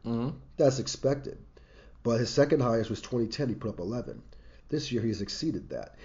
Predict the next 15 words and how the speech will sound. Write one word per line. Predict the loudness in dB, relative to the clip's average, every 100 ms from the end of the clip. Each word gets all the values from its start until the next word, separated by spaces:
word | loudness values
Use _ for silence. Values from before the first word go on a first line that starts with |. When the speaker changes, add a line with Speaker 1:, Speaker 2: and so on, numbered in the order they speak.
| -20 -6
Speaker 2:
He's, | 0
he | 2 4
was | 6
only | 8 6
one | 6 2 2
short | 2 2
away | 2 0
from | 0 -4
two | -6
thousand | -4 -4 -4 -4
eight, | -2
his | -2 -4
first | -4 -4 -4
full | -6 -2 -2
season. | -4 0 4 4